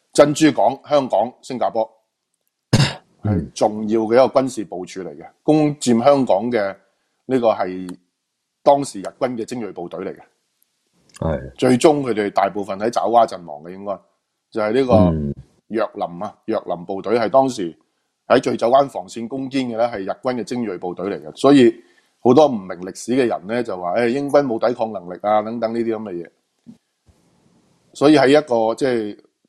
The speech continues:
Speaker 1: 自由，自由，二次大戰嘅意思係咩咧？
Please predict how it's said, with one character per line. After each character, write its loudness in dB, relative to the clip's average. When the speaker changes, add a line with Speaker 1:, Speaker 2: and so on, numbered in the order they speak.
Speaker 1:
自 -10
由， 2
自 -10
由， 2
二 -6
次 -4
大 4
戰 -2
嘅 -2
意 -2
思 -2
係 2
咩 -6
咧？ -8